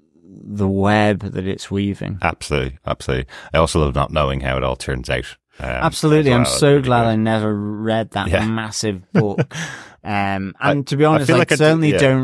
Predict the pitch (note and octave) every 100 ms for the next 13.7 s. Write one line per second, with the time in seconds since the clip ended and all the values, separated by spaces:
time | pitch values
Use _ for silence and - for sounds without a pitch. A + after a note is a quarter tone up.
0 | B2 A#2+ A#2 A#2+ A#2 A2 G#2+ G2+ - _
1 | _ _ _ _ _ _ _ _ _ _
2 | - C#3 C3 B2 A#2+ A#2+ A2+ A2 A2+ A#2
3 | - G#2 G2 F#2+ - G#2+ G2 F#2+ F#2 F#2
4 | G#2 G#2 G#2 - A2 G#2 - - D#2 D2
5 | C#2 C2+ _ - G2 - - F#2+ - B2+
6 | - E3 F#3+ F#3 D#3+ B2 A2+ B2 - -
7 | A#2+ G2 F2 - A2 A2+ A#2+ C3+ A#2+ -
8 | G2 A2+ A2+ G#2 - G#2+ G#2 G#2 G#2 F#2
9 | F#2+ - - _ _ _ _ _ - A2
10 | G#2+ G#2+ G2+ G#2 G#2+ G#2 G2 - G#2 G#2
11 | - _ _ _ - G2+ E2+ - A2+ G#2+
12 | G#2+ G2+ G2 F#2+ G2 G#2 A2 A2 G#2 G2+
13 | G2 G2+ F#2+ - - F#2+